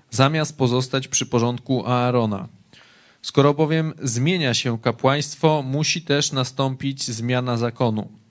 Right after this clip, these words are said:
Bo ten, do którego odnosi się ta mowa, należał do innego plemienia, z którego nikt nie służył ołtarzowi. Wiadomo bowiem, że Pan nasz pochodził z plemienia Judy,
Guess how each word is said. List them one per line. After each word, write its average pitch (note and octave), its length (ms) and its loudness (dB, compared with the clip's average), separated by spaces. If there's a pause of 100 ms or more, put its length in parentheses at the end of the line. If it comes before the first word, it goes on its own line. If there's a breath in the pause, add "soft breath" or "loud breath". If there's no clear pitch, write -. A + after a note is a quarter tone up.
(540 loud breath)
Bo B2+ 120 4
ten, D#3 280 2
do D#3+ 120 2
którego D#3 520 0
odnosi D3 480 0
się A#2+ 360 -2
ta C3 220 2
mowa, B2+ 540 0 (300)
należał C3+ 500 2
do C3+ 160 -2
innego D3 500 0
plemienia, B2 720 -2
z - 120 -6
którego C#3 560 0
nikt D3+ 400 -4
nie C#3 140 -2
służył C3 500 -2
ołtarzowi. A#2+ 720 -2 (680 loud breath)
Wiadomo C3+ 360 4
bowiem, C3 380 -2
że A#2 140 2
Pan C3+ 360 0
nasz A#2+ 280 0
pochodził B2 560 0
z C3+ 100 -8
plemienia C3 460 -2
Judy, B2 420 0